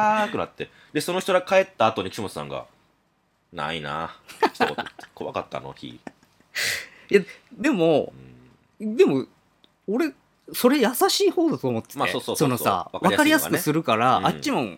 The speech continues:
Speaker 2: ほら。
Speaker 1: 「あ、これがあかんかったんや」
Speaker 2: そうそう、
Speaker 1: ってね。
Speaker 2: わかるじゃん。
Speaker 1: うん。
Speaker 2: で、そんなに、なんていうの、隠して付き合おうとしないからさ。
Speaker 1: ああ、まあね。
Speaker 2: でも、まあ、いいじゃん、
Speaker 1: うん。
Speaker 2: いいじゃんって。お互い別に会わないんだったら会わない方がいいし。
Speaker 1: それ言ったら僕、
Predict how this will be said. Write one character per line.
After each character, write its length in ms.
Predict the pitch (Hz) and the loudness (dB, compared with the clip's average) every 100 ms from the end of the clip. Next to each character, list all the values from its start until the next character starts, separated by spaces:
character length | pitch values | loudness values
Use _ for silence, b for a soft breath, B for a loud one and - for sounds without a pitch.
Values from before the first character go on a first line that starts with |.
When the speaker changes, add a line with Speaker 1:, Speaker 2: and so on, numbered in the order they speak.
| - | -8
Speaker 2:
ほ 100 | 117 | -6
ら。 180 | 87 - - | -6 -8 -8
Speaker 1:
「あ、 80 | 104 | -4
こ 100 | 110 | 0
れ 60 | |
が 60 | 110 | 0
あ 20 | |
か 100 | 127 | 0
ん 40 | 120 | -2
か 80 | |
っ 40 | 101 | -4
た 80 | 80 | -2
ん 40 | |
や」 80 | 104 | 0
Speaker 2:
そ 60 | |
う 40 | 220 | 0
そ 80 | 180 | 2
う、 20 | |
Speaker 1:
っ 20 | |
て 20 | |
ね。 20 | 127 | 2
Speaker 2:
わ 80 | |
か 160 | 151 226 | 2 0
る 160 | 165 107 | 0 -4
じ 80 | |
ゃ 40 | - | -6
ん。 80 | - - | -12 -14
Speaker 1:
う 80 | 90 | 0
ん。 40 | |
Speaker 2:
で、 360 | 156 151 143 - b b b b - | 2 4 2 -2 b b b b -8
そ 160 | 269 | -4
ん 140 | 285 311 | -2 -2
な 120 | 262 | -2
に、 320 | 226 214 - | -4 -6 -8
な 120 | 202 202 | -6 -4
ん 80 | |
て 60 | - | -6
い 20 | |
う 40 | 76 | -12
の、 100 | - _ _ _ _ _ _ _ _ - - | -18 _ _ _ _ _ _ _ _ -10 -2
隠 80 | 277 | 0
し 100 | - | 0
て 120 | 135 | -2
付 220 | - - | -4 -6
き 140 | - 175 | 0 2
合 80 | 170 | 4
お 80 | 127 | 0
う 40 | _ - | _ -10
と 80 | |
し 120 | 104 117 | -6 -2
な 80 | 127 | -2
い 80 | |
か 100 | - | -2
ら 140 | 80 98 | -8 -6
さ。 160 | 82 | -6
Speaker 1:
あ 60 | 80 | -6
あ、 40 | |
ま 140 | 87 67 | -8 -8
あ 20 | |
ね。 200 | 92 156 _ _ | -8 -10 _ _
Speaker 2:
で 60 | 294 | -6
も、 180 | 220 226 | -4 -2
ま 80 | 107 | -4
あ、 40 | |
い 100 | - | -6
い 20 | |
じ 40 | 160 | -4
ゃ 40 | |
ん、 20 | |
Speaker 1:
う 40 | 151 | -4
ん。 40 | - | -4
Speaker 2:
い 80 | |
い 40 | 208 | -4
じ 80 | 175 | -2
ゃ 100 | 90 | -4
ん 40 | |
っ 20 | |
て。 100 | - | -4
お 100 | 107 | -2
互 220 | 135 233 | 2 2
い 20 | 202 | 2
別 220 | 208 226 | 0 0
に 180 | 214 185 | 0 2
会 100 | 165 | 2
わ 120 | 233 | 2
な 100 | 202 | 2
い 60 | 120 | 0
ん 40 | |
だ 100 | 92 | -2
っ 40 | |
た 120 | - 87 | -6 -4
ら 60 | |
会 60 | 101 | -2
わ 100 | 120 | -2
な 80 | 113 | -2
い 40 | |
方 100 | 92 | -6
が 100 | 87 | -8
い 60 | 107 | -10
い 80 | |
し。 220 | - - - - | -10 -12 -12 -8
Speaker 1:
そ 120 | 202 | -2
れ 60 | 214 | -2
言 60 | |
っ 40 | 202 | 0
た 60 | |
ら 60 | 123 | -2
僕、 440 | 101 - 90 80 | -2 -6 -8 -10